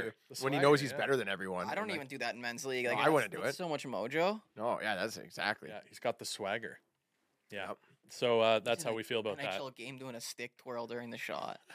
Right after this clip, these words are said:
Speaker 1: <laughs>
Speaker 3: That's
Speaker 1: Wild.
Speaker 3: nails.
Speaker 2: All right, let's talk Leafs for a little bit.
Speaker 1: All right, let's go.
Speaker 2: Before we wrap it up, we got a quick one today.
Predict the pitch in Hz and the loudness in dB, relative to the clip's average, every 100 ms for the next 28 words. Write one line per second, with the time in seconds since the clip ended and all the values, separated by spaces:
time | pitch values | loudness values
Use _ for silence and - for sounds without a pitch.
0 | - 302 - 262 208 _ - 117 120 - | -8 -6 -6 -10 -10 _ -18 -14 -14 -8
1 | 104 85 87 85 117 113 78 - - 127 | -4 -2 -2 -4 -8 -10 -10 -8 2 4
2 | 131 151 - 190 180 131 123 - - 117 | 6 6 12 12 12 4 0 0 0 2
3 | 104 98 98 95 - - 64 - 101 101 | 2 0 -2 -6 -8 -10 -8 0 2 2
4 | 139 127 117 110 107 101 98 - _ _ | 2 4 8 8 8 4 0 -2 _ _
5 | _ _ _ _ 127 120 120 107 123 - | _ _ _ _ -2 4 4 2 -4 -4
6 | 110 101 - 101 98 | -8 -8 -6 -6 -6